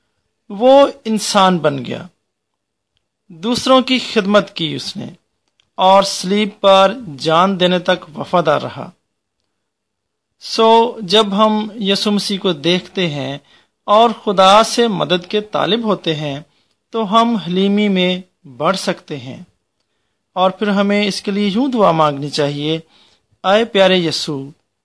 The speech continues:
تیری مثال کی پیروی کرتے ہوئے ہم دعا کرتے ہیں کہ تو ہماری مدد کر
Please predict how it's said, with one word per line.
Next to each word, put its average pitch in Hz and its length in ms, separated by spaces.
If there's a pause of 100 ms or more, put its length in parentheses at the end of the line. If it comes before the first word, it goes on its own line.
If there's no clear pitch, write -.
(680)
تیری 196 200
مثال 208 500
کی 214 160
پیروی 214 420
کرتے 196 380
ہوئے 190 280
ہم 170 280
دعا 151 340
کرتے 185 400
ہیں 185 240 (440)
کہ 269 100
تو 262 440
ہماری 208 320
مدد 165 460
کر 165 240